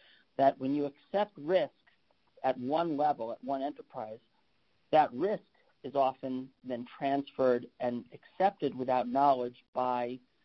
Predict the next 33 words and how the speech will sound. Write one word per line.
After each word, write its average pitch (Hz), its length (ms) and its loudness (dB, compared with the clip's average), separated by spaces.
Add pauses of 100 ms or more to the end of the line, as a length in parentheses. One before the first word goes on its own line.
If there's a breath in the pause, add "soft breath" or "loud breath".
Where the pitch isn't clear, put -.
(440)
your, 120 540 -2
um, 117 320 -6 (120)
by 123 140 0
your 120 160 -6
user 123 340 -6
organizations. 117 800 -8 (460 soft breath)
And 127 120 4
when 139 160 6
we 202 160 2
deal 165 400 6
with 135 220 0 (520)
the - 80 -2 (200)
operators 117 720 -6
that 120 160 -2
are, 120 300 0 (260)
um, 120 480 -6
you 127 120 -8
know, 117 400 -6
um, 113 360 -8
in 127 100 -2
many 139 220 4
cases 127 480 -4
risking 135 400 0
their 120 140 2
lives 127 520 6 (180)
to, 127 480 -4
uh, 117 200 -4 (200)
protect 131 400 -4
our 127 200 -2
country 127 640 -6
and 120 180 -6
our, 117 400 0
our, 113 240 -6